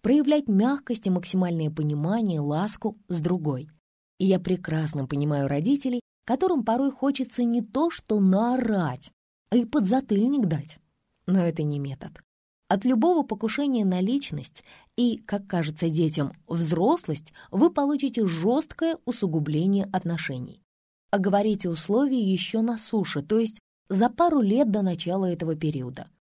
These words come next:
Ребенку в это время важно жить в привычных условиях, которые не ломают его психику, его образ жизни и привычки. Это поможет не усугублять и так непростое для всей семьи время. И обязательно помните,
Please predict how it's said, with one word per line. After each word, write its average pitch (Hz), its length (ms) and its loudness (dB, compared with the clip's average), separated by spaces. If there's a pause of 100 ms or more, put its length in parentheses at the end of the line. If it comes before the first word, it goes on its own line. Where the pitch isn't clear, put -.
(600)
Ребенку 175 540 2
в 143 60 0
это 147 180 -2
время 311 280 2 (280)
важно 269 580 4
жить 240 300 0
в - 60 -20
привычных 196 600 0
условиях, 175 580 -2
которые 233 460 0
не 208 260 2
ломают 214 460 2
его 185 160 -2
психику, - 580 -8 (220)
его 180 300 4
образ 147 320 0
жизни 185 500 0
и 180 80 0
привычки. 151 560 -6 (300)
Это 285 260 4
поможет 254 540 2
не 220 260 4
усугублять 247 840 -2
и 277 120 0
так 262 340 0
непростое 196 640 0
для 160 180 0
всей 165 240 -2
семьи 147 320 -2
время. 139 380 -8 (400)
И 214 100 4
обязательно 190 720 2
помните, 156 680 -4